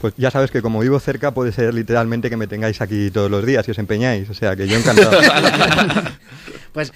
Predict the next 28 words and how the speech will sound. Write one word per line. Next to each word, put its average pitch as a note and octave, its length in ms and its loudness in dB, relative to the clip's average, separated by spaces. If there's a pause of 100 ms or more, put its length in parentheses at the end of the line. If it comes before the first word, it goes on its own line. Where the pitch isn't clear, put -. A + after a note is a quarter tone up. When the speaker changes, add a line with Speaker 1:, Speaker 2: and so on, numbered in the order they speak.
(100)
Speaker 2:
sería D#3 260 -6
un G3 60 -10
placer, G3 240 -4
porque D#3+ 180 -6
además D#3+ 240 -4 (320)
vamos E3 300 -6
a G#3 40 -6
hablar F#3+ 200 0
mucho F3+ 260 -6
con, D3+ 400 -2
con C#3 160 -10
José B2+ 160 -14
Antonio, D#3 460 -4
insisto, D3+ 320 -8
es C#3+ 160 -10
director C#3 280 -8
de D#3 60 -4
innovación D3+ 400 -6
de C#3+ 60 -4
Internet C3+ 320 -4
República C#3+ 640 -4 (420)
y, C3 120 -4
de, B2+ 440 -2
y B2 240 -8
creador C3 420 -4
de C#3+ 140 -6
Social D#3 640 -4
Publi. B2+ 480 -4